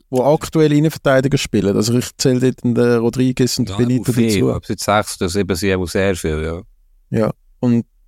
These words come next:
Speaker 1: ja, aber also ja, ich, ich verstehe es nicht so ganz. Ähm, ich weiss auch nicht, wie gross das Verständnis dort bei Spielern, äh, ist.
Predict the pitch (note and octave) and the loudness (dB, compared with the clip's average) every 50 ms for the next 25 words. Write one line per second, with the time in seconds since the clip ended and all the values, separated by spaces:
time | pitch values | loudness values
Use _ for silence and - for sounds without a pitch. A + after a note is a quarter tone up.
0 | _ - B2 A#2+ C3 C#3+ D3 C#3+ - - A2+ - C3 B2+ B2 A#2+ - - - _ | _ -4 0 2 2 2 2 2 0 -2 -2 0 0 0 0 0 -4 -8 -16 _
1 | _ _ _ _ - C3 - - B2+ A#2+ A#2+ C3+ C#3 C3 - - D3+ - C#3 - | _ _ _ _ -4 -2 -2 0 0 0 2 2 0 0 0 -2 -2 0 -2 -2
2 | - - - - - C#3 C3+ C3+ B2+ - - C3 C#3 C#3 - - - D3 C#3+ C#3 | -2 -4 -4 0 0 2 2 2 0 -2 -2 -2 -2 -2 -2 -2 0 0 2 0
3 | C3+ - C#3 C3+ C#3 D3 D3+ - - - - - - - B2+ A#2+ A#2+ A#2+ A#2+ A#2+ | 0 2 0 2 2 0 -2 -2 -2 -4 -4 -4 -4 -2 -2 0 0 0 0 -2
4 | A#2 B2 - _ _ _ _ _ _ _ _ _ _ _ _ _ _ _ _ _ | -2 -4 -6 _ _ _ _ _ _ _ _ _ _ _ _ _ _ _ _ _
5 | _ _ _ _ _ _ _ _ _ _ _ _ _ _ _ _ - - - B2+ | _ _ _ _ _ _ _ _ _ _ _ _ _ _ _ _ -6 -2 -2 0
6 | B2+ - C#3+ C3 B2 B2 A#2 B2+ A#2 C3 C3 C3 B2+ - - - - - C3 - | 0 2 2 2 0 0 0 -2 0 0 0 0 0 0 -2 -2 -2 -2 -4 -2
7 | - C3+ B2+ B2+ B2+ C3 B2+ - - C3+ C3 B2 - - B2+ B2 - - - - | 0 0 0 0 0 -2 -4 -2 0 0 0 0 0 0 0 0 0 0 0 0
8 | C#3 C#3+ D3+ D3+ D3+ D3 D3 D3 C#3+ C3 C#2+ C#2+ C3+ B2+ C3 C3+ C#3 C#3 C#3 D3 | 0 0 2 2 2 2 2 0 0 0 0 0 0 0 0 0 0 0 0 0
9 | - - - - | -2 -4 -6 -8